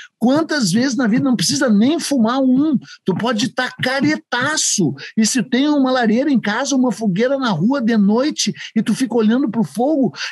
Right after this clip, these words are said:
é uma das maiores viagens que não precisa nem tomar, nem os cogu aquele que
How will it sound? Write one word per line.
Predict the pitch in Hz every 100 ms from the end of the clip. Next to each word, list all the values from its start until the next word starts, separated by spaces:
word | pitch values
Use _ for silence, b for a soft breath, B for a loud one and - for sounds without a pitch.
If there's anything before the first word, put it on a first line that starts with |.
| -
é | 277
uma | 320 294
das | 302 262
maiores | 294 277 240 269 320 370 247
viagens | 294 277 233 277 311 311 -
que | 320
não | 254 247
precisa | 269 294
nem | 269 277 359
tomar, | 330 269 269 311 311
nem | 277 349
os | 339
cogu | - 262 208 240
aquele | 202 180 185
que | 165